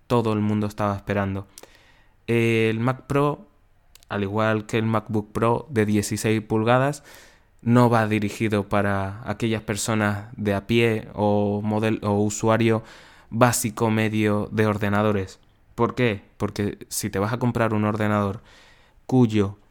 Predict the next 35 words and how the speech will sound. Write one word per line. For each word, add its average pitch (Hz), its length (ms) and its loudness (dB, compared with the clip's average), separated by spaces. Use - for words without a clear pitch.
cuya 110 300 0
base, 123 460 0
modelo 120 380 0
base, 123 360 0
empieza 95 640 -4
por 101 220 0
seis 98 280 -2
mil 120 240 2
quinientos 120 440 -2
euros, 120 460 0
tienes 123 240 2
que - 100 -4
pensártelo 104 500 -2
muy 98 180 -2
bien, 101 240 -2
la 98 80 -6
verdad. 101 320 -4
Porque 101 1120 0
modelo 113 480 2
base, 98 340 -2
es 101 80 -14
decir, 104 280 -2
tendrá 104 400 0
su 110 520 -4
Intel 110 460 -2
Xeon, 131 500 0
que 101 120 -4
son 104 220 -4
los 104 140 -2
mejores 104 320 -2
procesa-, 104 520 -4
procesadores 104 680 -2
que 101 120 -6
se 101 140 -6
saca, 104 400 -4